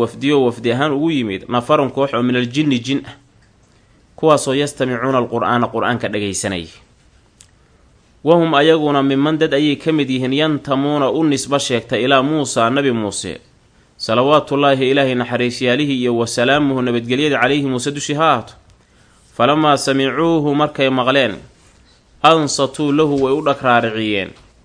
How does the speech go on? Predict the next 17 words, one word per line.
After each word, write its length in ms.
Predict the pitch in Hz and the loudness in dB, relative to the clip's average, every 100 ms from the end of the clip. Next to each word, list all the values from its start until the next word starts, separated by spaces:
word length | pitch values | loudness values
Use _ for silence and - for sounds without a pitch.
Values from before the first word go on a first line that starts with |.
| _ _ _ _ | _ _ _ _
"Wa 120 | 123 123 | -2 2
rajacuu," 540 | 160 156 156 156 151 | 2 2 0 0 0
waxay 200 | 156 147 | 0 0
u 100 | 143 | 0
noqdeen, 380 | 151 139 139 131 | 0 -2 -2 -2
"ilaa 200 | 131 135 127 | 0 0 0
qowmihim," 440 | 147 151 139 131 | 0 0 -2 -4
talkood. 540 | 156 151 - 120 101 - - _ _ _ _ - | -2 -2 -2 -2 -2 -6 -18 _ _ _ _ -8
"Mundiriina," 720 | 143 170 156 147 151 156 135 | -2 -2 0 0 0 0 0
xaalay 320 | - 135 147 | 0 0 2
yihiin 300 | 135 135 131 | 0 -2 -4
kuwa 220 | 123 139 | -4 -4
digaya. 520 | 135 147 135 110 104 98 - _ _ _ _ _ - | -2 -2 0 0 -2 -6 -10 _ _ _ _ _ -2
"Wa 160 | 123 135 | 2 4
ablaquuhum," 720 | 139 143 139 175 175 156 160 | 4 0 2 2 2 0 0
waxay 280 | 165 160 139 | 0 0 0
gaarsiiyeen. 800 | 135 127 117 123 117 107 101 | 0 0 -2 -6 -4 -2 -2